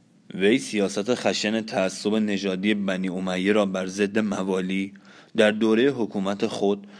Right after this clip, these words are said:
با خشونت و قساوت بسیار دنبال می‌کرد. می‌نویسند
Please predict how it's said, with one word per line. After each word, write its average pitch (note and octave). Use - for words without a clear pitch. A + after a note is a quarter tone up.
با G2+
خشونت G2+
و G#2
قساوت F#2
بسیار F2+
دنبال F2+
می‌کرد. -
می‌نویسند F#2+